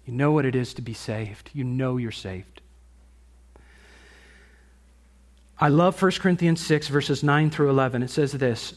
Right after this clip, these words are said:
"Or do you not know," says Paul, "that the right, unrighteous will not inherit the kingdom of God?" Hear this. "Do not be deceived. Neither the sexually immoral, nor idolaters, nor adulterers,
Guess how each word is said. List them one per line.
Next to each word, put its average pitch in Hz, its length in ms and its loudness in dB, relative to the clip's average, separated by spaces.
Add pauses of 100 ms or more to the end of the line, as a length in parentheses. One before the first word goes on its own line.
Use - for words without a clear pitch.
(140)
"Or 147 120 0
do 139 180 2
you 202 160 4
not 190 240 2
know," 143 280 0
says 131 240 -2
Paul, 135 400 0
"that 135 180 -4
the 127 80 0
right, 135 260 2
unrighteous 160 640 2
will 135 140 0
not 139 300 2
inherit 139 360 0
the 139 80 -4
kingdom 139 340 0
of 131 80 -2
God?" 110 280 -2
Hear 143 180 2
this. - 380 -8 (920)
"Do 135 140 0
not 139 260 2
be 160 120 2
deceived. 143 600 -4 (1200)
Neither 139 260 2
the 127 100 0
sexually 143 460 0
immoral, 131 500 2
nor 135 300 -2
idolaters, 127 800 -2
nor 127 220 0
adulterers, 139 720 -4